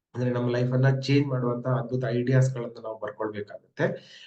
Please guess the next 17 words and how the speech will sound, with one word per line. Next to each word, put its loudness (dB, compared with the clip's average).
Also 4
we 6
want 4
to 0
create 4
some 2
new 6
experience. 0
ನಮ್ಮ 0
ಲೈಫ್ 4
ಅಲ್ಲಿ 2
ಹೊಸ 0
ಅನುಭವಗಳನ್ನ 4
ಕೂಡ 0
ನಾವು -6
ಸೃಷ್ಟಿ -12
ಮಾಡ್ಬೇಕಾಗುತ್ತೆ. -12